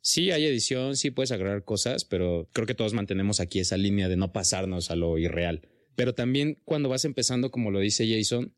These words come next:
eh, y que yo conozco su trabajo desde que empezó, él, él también jugaba con este tipo de colores que tal vez en la realidad no existen, pero al final del día es un trayecto. En el arte, creo yo, en cualquier cosa que te dediques,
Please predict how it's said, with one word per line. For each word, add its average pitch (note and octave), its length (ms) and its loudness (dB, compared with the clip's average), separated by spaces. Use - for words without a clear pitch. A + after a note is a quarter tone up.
eh, G#2 220 -2
y E2 80 -8
que F2+ 200 -2
yo G#2 100 2
conozco A#2 300 -2
su G#2 80 -2
trabajo F#2 360 -2
desde F#2+ 180 0
que F#2 80 -4
empezó, F#2+ 480 0
él, G2+ 240 -2
él F#2+ 240 0
también G2+ 500 -2
jugaba A2 380 0
con G#2+ 160 0
este G#2 180 -2
tipo G#2+ 240 -4
de G#2 80 0
colores F#2+ 340 -2
que - 120 -4
tal F#2 180 -2
vez G2+ 160 0
en A2+ 80 2
la G2 80 2
realidad F2+ 340 0
no F#2+ 120 0
existen, A#2 560 0
pero A2 120 -2
al A2+ 60 -2
final B2 260 0
del D#3+ 140 2
día C#3 180 2
es B2+ 140 -2
un B2+ 220 -2
trayecto. G2+ 600 -6
En G#2 220 -2
el A2 160 0
arte, C#3+ 500 -2
creo A#2+ 240 0
yo, A#2 160 0
en A2 140 -2
cualquier A2+ 340 -2
cosa C3 300 -2
que G#2+ 120 -6
te F#2 120 -4
dediques, G2+ 640 0